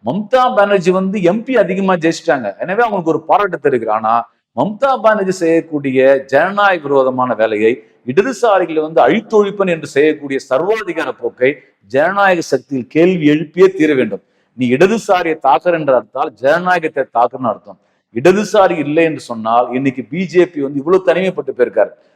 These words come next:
ஒண்ணுல நீங்க வந்து பாத்தீங்கன்னா வந்து இந்த நாட்டுல வந்து கடந்த பத்தாண்டுகள் இடதுசாரி கட்சிகளும் தொழிற்சங்கங்களும் ஜனநாயக அமைப்புகளும் ஆயிரக்கணக்கான போராட்டங்கள், லட்சக்கணக்கான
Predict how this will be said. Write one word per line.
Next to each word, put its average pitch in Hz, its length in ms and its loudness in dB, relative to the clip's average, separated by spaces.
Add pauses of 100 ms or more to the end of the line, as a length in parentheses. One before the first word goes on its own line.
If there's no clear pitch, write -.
(180)
ஒண்ணுல 220 320 2
நீங்க 165 200 -2
வந்து 208 120 -2
பாத்தீங்கன்னா 185 340 0
வந்து 185 260 -6
இந்த 160 220 0
நாட்டுல 175 340 -2
வந்து 170 260 -2 (100)
கடந்த 170 400 0
பத்தாண்டுகள் 202 640 -2
இடதுசாரி 190 580 0
கட்சிகளும் 147 560 -4 (400)
தொழிற்சங்கங்களும் 170 720 0 (100)
ஜனநாயக 202 520 0
அமைப்புகளும் 165 560 -6 (380)
ஆயிரக்கணக்கான 240 920 -2
போராட்டங்கள், 165 680 -2
லட்சக்கணக்கான 226 840 -2